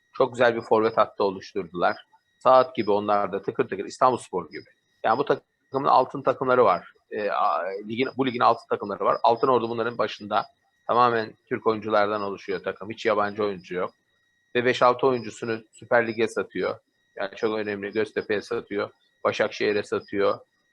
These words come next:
Ee, şimdi o Göztepe'ye sattığı oyuncu gerçi Boluspor'a kiralandı Göztepe tarafında.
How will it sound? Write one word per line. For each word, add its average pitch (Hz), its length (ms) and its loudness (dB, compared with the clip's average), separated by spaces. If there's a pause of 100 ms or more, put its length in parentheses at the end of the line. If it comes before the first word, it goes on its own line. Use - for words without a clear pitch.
(240)
Ee, 85 300 -2
şimdi 113 180 -6
o 110 120 0
Göztepe'ye 107 420 0
sattığı 113 320 0
oyuncu 107 200 -4
gerçi 104 320 -2
Boluspor'a 104 460 -2
kiralandı 101 480 -2
Göztepe 98 480 -8
tarafında. 101 520 -6